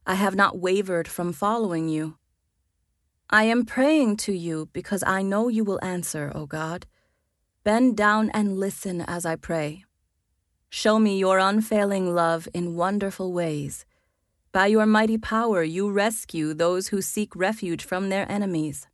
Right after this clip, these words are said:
Guard me as you would guard your own eyes. Hide me in the shadow of your wings. Protect me from wicked people who attack me,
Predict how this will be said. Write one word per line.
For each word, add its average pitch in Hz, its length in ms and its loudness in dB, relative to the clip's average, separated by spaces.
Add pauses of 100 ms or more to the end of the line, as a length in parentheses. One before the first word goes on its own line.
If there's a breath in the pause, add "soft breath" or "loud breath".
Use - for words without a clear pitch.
(840)
Guard 262 320 4
me 233 400 0
as 190 280 2
you 208 100 0
would 196 160 0
guard 175 320 -4
your 165 240 -2
own 180 240 -2
eyes. 180 600 -6 (640)
Hide 226 400 4
me 175 260 0
in 175 120 -2
the 170 60 -2
shadow 196 520 -4
of 165 100 -6
your 160 180 -2
wings. 156 600 -2 (640)
Protect 240 440 -2
me 202 200 2
from 196 320 0
wicked 202 400 -2
people 185 400 -2
who 196 180 0
attack 202 500 -2
me, 139 280 -4